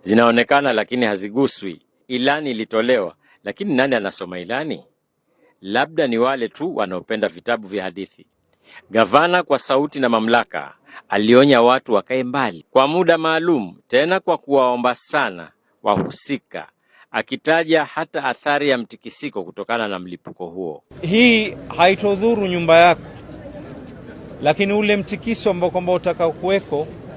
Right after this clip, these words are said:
Speaker 2: utasababisha athari ya masikio yako. Kila ukiwa karibu, wale wanaofanya kazi hii wanavaa vitu ambao kwamba vinawas-,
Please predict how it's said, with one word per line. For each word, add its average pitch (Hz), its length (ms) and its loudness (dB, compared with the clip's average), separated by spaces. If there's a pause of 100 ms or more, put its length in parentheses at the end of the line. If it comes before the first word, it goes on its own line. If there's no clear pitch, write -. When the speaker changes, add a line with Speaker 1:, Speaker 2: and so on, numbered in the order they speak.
(600)
Speaker 2:
utasababisha 180 1000 2
athari 208 720 2 (180)
ya 151 200 2
masikio 160 540 2
yako. 165 400 6 (840)
Kila 220 260 4
ukiwa 196 300 4
karibu, 190 600 2 (300)
wale 196 220 6
wanaofanya 180 440 2
kazi 170 300 2
hii 180 260 0 (160)
wanavaa 156 720 4 (920)
vitu 190 360 -2
ambao 160 220 2
kwamba 170 240 0
vinawas-, 143 600 0